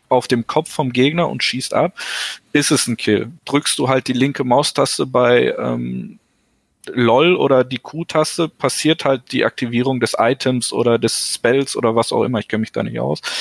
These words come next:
Bei fifa ist so, schießt du halt in der, in die Ecke, ja,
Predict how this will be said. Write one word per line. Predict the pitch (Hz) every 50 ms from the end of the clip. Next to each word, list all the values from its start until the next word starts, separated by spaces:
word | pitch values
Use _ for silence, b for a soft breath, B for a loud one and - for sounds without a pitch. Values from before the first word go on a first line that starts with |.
| B B B B B B B B
Bei | - 131 120
fifa | - 160 165 156 160 139
ist | 139 -
so, | - 151
schießt | - - - 160 160 - -
du | 160
halt | 143 147 147 156
in | 156
der, | 156 147 131
in | 139 143 143
die | 139 -
Ecke, | - 147 - - 175 160 160 160 165 - - _ _ _ _ _ _ _ _ _ _
ja, | - 151 151 165 156